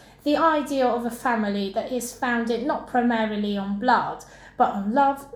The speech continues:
mutual support and responsibility, as well as a mission to serve and protect the broader social community. But going back to the link between the show and the concept of domestic church, what is it and how is it connected with Buffy the Vampire Slayer?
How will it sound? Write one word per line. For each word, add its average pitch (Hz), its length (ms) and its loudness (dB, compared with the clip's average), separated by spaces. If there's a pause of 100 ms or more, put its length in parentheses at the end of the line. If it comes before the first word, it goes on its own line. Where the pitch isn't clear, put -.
mutual 302 400 -2
support - 520 -2
and 180 120 -8
responsibility, 233 1200 -4 (240)
as 349 140 4
well 330 160 6
as 254 140 2
a 254 60 2
mission 208 520 -4
to 196 140 -10
serve 202 420 -2
and 180 120 -10
protect - 420 -8
the 233 60 -4
broader 180 420 -6
social 156 520 -12
community. 233 840 -2 (320)
But 349 140 2
going 403 280 4
back 285 320 4
to 254 100 -10
the 233 120 -2
link 233 420 -2
between 220 320 -4
the 214 80 -6
show 226 460 2
and 190 120 -4
the 220 60 -4
concept 262 580 -4
of 160 140 -14
domestic - 640 -14
church, - 480 -10 (400)
what 311 240 6
is 392 180 0
it - 340 -6
and 214 180 -4
how 359 220 0
is 349 120 -2
it - 120 -6
connected 220 640 -6
with 214 220 -4
Buffy - 300 -10
the 202 80 -2
Vampire 160 520 -10
Slayer? 226 720 -4